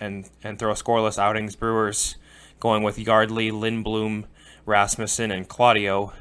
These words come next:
uh, to get the outs there after Anderson. And the Brewers' offense just flat. Uh, unfortunate they weren't able to score some runs off of the Indians' bullpen, especially given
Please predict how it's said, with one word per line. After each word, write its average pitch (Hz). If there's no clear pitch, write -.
uh, 92
to 110
get 101
the 95
outs -
there 104
after 92
Anderson. 101
And 117
the 117
Brewers' 139
offense 120
just 113
flat. 110
Uh, 92
unfortunate 110
they 104
weren't 107
able 104
to 101
score 123
some 117
runs 110
off 104
of 110
the 117
Indians' 120
bullpen, 120
especially 110
given 104